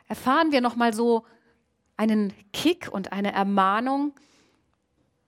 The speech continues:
zweimal im Neuen Testament, dass wir Gottes Geist nicht dämpfen sollen. Also das klingt ja so ein bisschen harmlos, ähm, aber in der griechischen Sprache ist das ein ganz intensives Wort aus der Welt des Klanges. Das heißt,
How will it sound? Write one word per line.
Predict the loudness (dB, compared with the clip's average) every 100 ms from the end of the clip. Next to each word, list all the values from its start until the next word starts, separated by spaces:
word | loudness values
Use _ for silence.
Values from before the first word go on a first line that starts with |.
| _
zweimal | -2 0 2 4 4
im | 4 4
Neuen | 4 2
Testament, | -2 0 2 2 -2 -2 -6
dass | -6
wir | 0 0 0 -8 -20 _ _
Gottes | -4 -4 -4 -4
Geist | 0 0 0 0
nicht | -2 -2 -2 2
dämpfen | 2 0 -4 -6 -6
sollen. | -8 -8 -8 -10 -12 -20 _ _ _ _ -20 -20 -12
Also | -6 0
das | 2 0
klingt | 2 2 2
ja |
so | 0
ein | 0
bisschen | 0 -2 -2 -2
harmlos, | 2 2 2 0 0 0 -2 -6 -14 -20 -20 -20 -10 0
ähm, | 2 4 0 0
aber | 2 6 4 4
in | 4
der | 2
griechischen | 4 0 0 -4
Sprache | -2 2 2 2
ist | 0
das | -2
ein | 0
ganz | 0 0 -2
intensives | -6 -2 -4 0 0 0 -6 0
Wort | 2 2 0
aus | -6 -2
der | -2 0
Welt | 0 -2
des | -6 -6
Klanges. | 0 0 2 -2 -2
Das | -6 0
heißt, | 2 2 -2